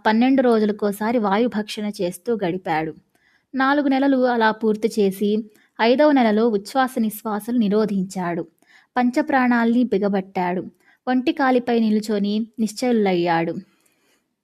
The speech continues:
స్థానువయ్యాడు. శ్రీహరిని అలా ప్రార్థిస్తూ చాలా ఏళ్ళు అలా తపస్సు చేశాడు ధ్రువుడు. అయినా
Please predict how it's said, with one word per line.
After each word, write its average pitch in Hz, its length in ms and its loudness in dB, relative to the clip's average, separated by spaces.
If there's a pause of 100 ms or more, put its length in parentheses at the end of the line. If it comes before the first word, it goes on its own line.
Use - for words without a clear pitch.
(760)
స్థానువయ్యాడు. 220 1040 6 (320)
శ్రీహరిని 285 640 6
అలా 220 240 6
ప్రార్థిస్తూ 214 760 0 (360)
చాలా 285 340 6
ఏళ్ళు 226 400 6
అలా 196 200 4
తపస్సు 202 540 -4
చేశాడు 190 400 2
ధ్రువుడు. 185 440 -4 (460)
అయినా 254 500 4